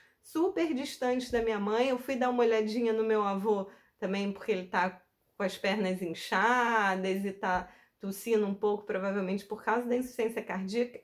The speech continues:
Eu fiquei a dois metros, nem encostei,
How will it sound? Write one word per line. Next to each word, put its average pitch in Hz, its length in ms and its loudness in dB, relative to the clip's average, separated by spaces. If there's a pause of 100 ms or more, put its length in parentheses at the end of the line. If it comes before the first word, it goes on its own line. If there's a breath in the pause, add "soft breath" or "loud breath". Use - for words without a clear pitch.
Eu 220 120 0
fiquei 226 260 4
a 220 40 4
dois 254 380 2
metros, 247 600 -2 (280 soft breath)
nem 254 260 0
encostei, 277 800 0